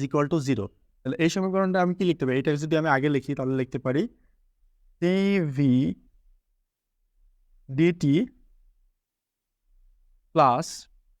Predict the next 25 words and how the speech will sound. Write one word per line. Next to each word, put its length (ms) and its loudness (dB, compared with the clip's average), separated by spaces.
পিডিভি 1400 0
is 100 0
equal 280 2
to 80 4
ডিকিউ 320 2
সমান 220 -2
সমান 240 -2
লিখবো 200 -2
জিরো। 220 2
এটাকে 320 0
দিলাম 240 0
হচ্ছে 240 -8
আমি 120 0
দুই 220 4
নং 100 2
সমীকরণ। 420 2
তারপর 280 0
আমরা 160 2
লিখবো 220 -2
হচ্ছে 220 -4
আদর্শ 260 0
গ্যাসের 340 -2
সমীকরণ 520 -2
হতে 160 -2
পাই। 120 -2